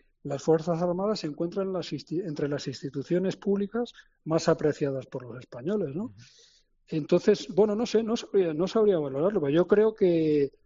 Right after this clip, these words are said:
Speaker 1: eh, en general, el público español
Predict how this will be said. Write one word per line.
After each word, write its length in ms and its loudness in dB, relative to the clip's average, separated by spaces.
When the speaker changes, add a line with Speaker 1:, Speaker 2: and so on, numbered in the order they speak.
Speaker 1:
eh, 580 2
en 160 -2
general, 680 -2
el 180 -10
público 340 2
español 680 -2